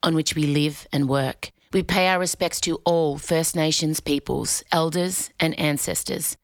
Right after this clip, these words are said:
We acknowledge that sovereignty was never ceded and stand in solidarity towards a shared future.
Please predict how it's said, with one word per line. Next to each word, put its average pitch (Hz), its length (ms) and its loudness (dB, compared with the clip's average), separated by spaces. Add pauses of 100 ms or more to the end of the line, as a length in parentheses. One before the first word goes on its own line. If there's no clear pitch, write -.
(480)
We 190 160 4
acknowledge 175 480 0
that 175 180 -2
sovereignty 165 560 0
was 143 180 -2
never 156 360 2
ceded - 540 -2 (460)
and 170 160 2
stand 170 300 2
in 160 100 0
solidarity 147 760 2
towards 151 400 0
a 156 80 0
shared 147 320 0
future. 160 540 -4